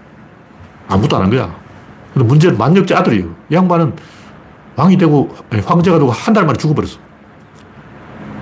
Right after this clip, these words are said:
왕이 되고 한, 한 달 만에 엄청나게 좋은 정치를 많이 했어요. 근데 엄청나게 좋은 정치를 많이 해놓고 한 달 만에 죽어버린 거야. 왜냐? 마약 먹고 죽은 거예요. 수원, 비소 이런 게 그 주-, 주성분이야.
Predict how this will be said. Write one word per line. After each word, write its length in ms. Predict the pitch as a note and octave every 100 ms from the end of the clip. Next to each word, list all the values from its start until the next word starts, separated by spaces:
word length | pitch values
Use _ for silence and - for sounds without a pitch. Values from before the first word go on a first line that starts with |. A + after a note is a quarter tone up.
| - -
왕이 220 | C#3+ F3
되고 180 | E3 E3
한, 220 | D3+ G3 -
한 200 | - A3
달 140 | G#3+
만에 220 | F3 E3+
엄청나게 380 | A2 G2+ E3 F3+
좋은 200 | - D3
정치를 260 | D3+ D3 A#2
많이 200 | G#2+ C3+
했어요. 220 | - F#2 - -
근데 300 | - A#2+ F3+ F#3 - - - - -
엄청나게 380 | B2+ B2+ F3 F3
좋은 180 | C3+ D3
정치를 240 | D#3 D#3
많이 180 | G#2+ C3+
해놓고 180 | C3+ A2
한 80 | C#3+
달 100 | C#3
만에 120 | A2+
죽어버린 300 | A#2+ A2 E2+
거야. 100 | E2
왜냐? 320 | G2+ B2+ B2
마약 240 | F2 B2+ D#3
먹고 200 | D3+ D3+
죽은 240 | A2+ A2
거예요. 1120 | E2+ F#2 - - - - F#2+ - - G2 B2 -
수원, 540 | - - E3+ D#3 G#2
비소 420 | - C3+ - D3
이런 200 | G#2+ C#3
게 140 | C3+ G#2+
그 100 | G2
주-, 220 | - F#2+
주성분이야. 480 | - - A2 -